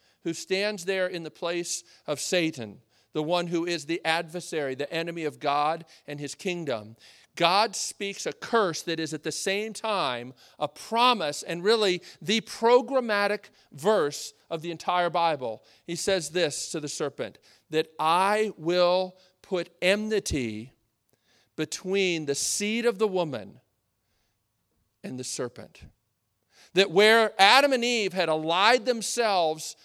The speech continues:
against God with his adversary, God says, "I will not let that alliance stand. I will break that alliance by my grace, and instead I will put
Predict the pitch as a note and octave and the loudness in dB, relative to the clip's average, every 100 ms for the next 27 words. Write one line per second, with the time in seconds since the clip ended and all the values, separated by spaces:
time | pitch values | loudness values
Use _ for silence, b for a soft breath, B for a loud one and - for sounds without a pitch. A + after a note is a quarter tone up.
0 | b E3+ E3+ C#3+ D4 E4 - C4 A3 D#3+ | b -6 -2 4 4 4 0 2 4 4
1 | C3+ C3+ - b _ E3 C4+ C#4 B3+ G#3+ | 0 -2 -10 b _ 6 6 6 -4 0
2 | A#3 A#3 F#3+ G3 F#3+ C#3+ C3 C3+ D3 B | 4 4 2 0 2 2 0 -2 -6 B
3 | B A3 B3 - A#3+ G3 F3+ A#3+ D4+ C4+ | B 6 6 4 0 0 2 4 4 2
4 | G#3 A3 C4 C4 G#3+ A#3+ A3 A3 C4+ A3+ | 0 2 4 2 2 0 4 4 4 2
5 | G#3+ G#3 G3 - G#3+ F3 D3+ F#3+ B3+ G#3+ | -2 -4 -6 -6 -4 -4 2 2 4 2
6 | C#3 D3+ G3 D#4+ F4 D4 B3+ A3+ G#3 G3 | -2 -2 4 4 4 0 0 -2 -4 -6
7 | - F3+ E3 D#3 D3+ C3 A#2+ - B B | -8 -10 -8 -10 -8 -8 -10 -16 B B
8 | F3 F3 F3 - B3 G3 G#3+ B3 - F#3 | -6 -4 -4 2 2 4 4 4 2 -2